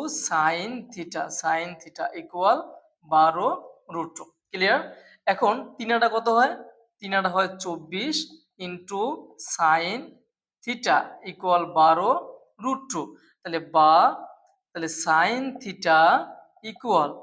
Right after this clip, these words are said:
বা চব্বিশ আছে গুণাকারে আনা গেলে কি হয়ে যাবে? ভাগ হয়ে যাবে। তাহলে উপরে কি? বারো root two, নিচে হচ্ছে চব্বিশ। তাহলে বা sin theta equal বারো একে বারো, বারো দুগুণে, বারো দুগুণে চব্বিশ।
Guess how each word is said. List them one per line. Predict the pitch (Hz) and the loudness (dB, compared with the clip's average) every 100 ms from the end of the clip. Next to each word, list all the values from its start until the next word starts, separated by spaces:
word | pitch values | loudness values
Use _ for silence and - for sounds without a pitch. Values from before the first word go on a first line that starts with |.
| - _ _ _ | -20 _ _ _
বা | 180 - - | -12 -10 -8
চব্বিশ | 208 214 | -8 -8
আছে | 202 220 | -8 -10
গুণাকারে | 185 202 214 202 | -8 -6 -6 -6
আনা | 202 | -6
গেলে | 202 208 | -6 -8
কি | 214 | -4
হয়ে | 214 214 | -4 -2
যাবে? | 233 302 349 175 | -4 -6 -8 2
ভাগ | 165 165 | 4 4
হয়ে | 165 151 | 0 -6
যাবে। | 147 - - _ _ | -8 -16 -20 _ _
তাহলে | - 175 | -12 -10
উপরে | 180 208 208 208 | -6 -2 -4 -4
কি? | 226 262 170 160 | -10 -10 -2 4
বারো | 160 165 180 226 285 | 6 4 2 -4 -4
root | 190 175 _ | -8 -14 _
two, | 220 240 | -14 -14
নিচে | 180 - | -12 -10
হচ্ছে | 180 - 208 247 349 _ _ _ _ - | -10 -10 -8 -6 -8 _ _ _ _ -2
চব্বিশ। | 208 160 151 - - - _ _ | -2 -2 -4 -4 -8 -14 _ _
তাহলে | 170 156 - | -6 -6 0
বা | 151 151 190 - - - - - | 4 6 4 0 -8 -20 -14 -8
sin | 170 165 220 269 262 - | -2 -2 -2 -4 -8 -10
theta | 165 - 160 175 - - - 208 | -8 0 4 4 2 -4 -14 -14
equal | - 220 160 160 240 - - _ _ _ 165 | -10 -4 2 2 2 -6 -20 _ _ _ 2
বারো | 165 190 | 4 4
একে | 185 202 165 | 0 -2 2
বারো, | 165 208 180 | 2 2 0
বারো | 170 170 | -2 -4
দুগুণে, | 175 185 226 349 - _ _ _ _ 180 165 | -10 -6 -4 -4 -10 _ _ _ _ _ 2
বারো | 170 180 175 | 4 2 -4
দুগুণে | 180 180 220 339 - _ _ _ _ - | -10 -8 -8 -10 -14 _ _ _ _ -2
চব্বিশ। | 220 160 151 | -2 -2 -6